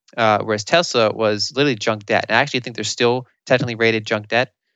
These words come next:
But basically what they did is because they were so popular with, with investors and their stock got so expensive on a, on a price to sales multiple, on a price to earnings ratio, pretty much any way to measure it,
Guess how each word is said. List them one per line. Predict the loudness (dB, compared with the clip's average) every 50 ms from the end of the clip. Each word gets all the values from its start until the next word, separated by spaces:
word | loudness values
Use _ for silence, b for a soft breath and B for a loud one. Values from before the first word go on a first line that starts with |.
| _ _ _ _ _ 4
But | 4 4 6 4
basically | 2 2 2 0 -2
what | -2 0
they | 0 0 -2
did | 2 2 2 4 2
is | 0 -4
because | -8 -14 -14 -2 2 2 2 2 2
they | 0 -2 0
were | 0 -2
so | -2 -2 -2
popular | -4 -4 0 2 2 2 2 0 -2 -4 -4
with, | -4 -8 -8
with | -8 -8 -8 -8
investors | -4 0 2 2 2 0 -2 -4 -4 -2 -2 -4 -6 -10 -12 _ _ _ _ _ _ -8
and | -4 -4
their | -2
stock | -2 2 2 2 2 2 2
got | 0 0 0 0
so | -2 -8 -8 -2 0 2 2 2
expensive | 0 -2 -6 -2 -2 -2 -2 -2 -4 -6 -4 -2
on | -2 0 0 0
a, | -2 -2
on | -2 -4
a | -4
price | -6 -6 0 0 0 2 0 -4
to | -6
sales | -4 -2 0 2 2 0 -2
multiple, | -2 -4 -4 -4 -6 -6 -2 0
on | 0 0 0
a |
price | -4 -4 0 0 0 0 -2
to | -6 -6
earnings | -4 -2 -2 -2 -4 -4 -2
ratio, | -2 -2 -2 -4 -4 -4 -4
pretty | -4 -4 -6 -6
much | -6 -6 -4
any | -4 -4 -2 -2
way | 0 0 0
to | 0
measure | 0 -2 -2 -2 -2 -2 -2 -4
it, | -4 -4